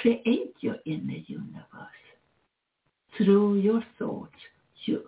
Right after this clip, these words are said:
through your consciousness. And we get to know our universe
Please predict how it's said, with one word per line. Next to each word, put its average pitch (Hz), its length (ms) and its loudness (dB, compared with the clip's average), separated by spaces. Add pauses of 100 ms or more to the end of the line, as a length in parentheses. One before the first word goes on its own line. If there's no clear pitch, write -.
(140)
through 156 260 -2
your 175 380 -2 (420)
consciousness. - 960 -2 (2500)
And 254 360 6 (1120)
we 240 500 2 (280)
get 202 280 -2 (120)
to 226 80 2
know 196 600 4 (800)
our 170 220 0
universe 175 720 -2